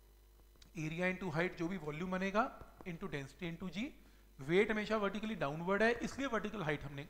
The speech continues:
इसमें consider की है। तो height को put किया, height को put करके यहाँ से X जो है वो side पे आ गया, A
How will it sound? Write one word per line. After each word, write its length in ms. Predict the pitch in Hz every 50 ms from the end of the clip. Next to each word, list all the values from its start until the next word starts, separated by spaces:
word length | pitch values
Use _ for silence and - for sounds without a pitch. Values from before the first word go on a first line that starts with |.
| - -
इसमें 200 | 127 - - 160 -
consider 340 | 139 127 - 131 117 117 117
की 180 | - - 95 -
है। 120 | - - - - - - - - - - - - - - - - - -
तो 300 | - 208 220 220 - - -
height 300 | - 156 165 190 208 -
को 100 | - 220 220
put 200 | 208 202 196 -
किया, 240 | - 202 208 214 233 233 - - - - - - - - -
height 280 | - 156 165 196 185 -
को 100 | 220 208
put 220 | - 214 202 - -
करके 280 | 202 196 196 196 208
यहाँ 200 | 202 190 190 190 190 -
से 100 | 196 196 208 214 - - - - - - - - -
X 280 | 190 196 196 - - - -
जो 100 | 208 196
है 80 | 196 190
वो 100 | 202 190
side 300 | - - 143 147 151 175
पे 80 | - 185
आ 100 | 185 185 180
गया, 220 | 185 185 202 208 - - - - - - - - - - - - - 180
A 100 | 180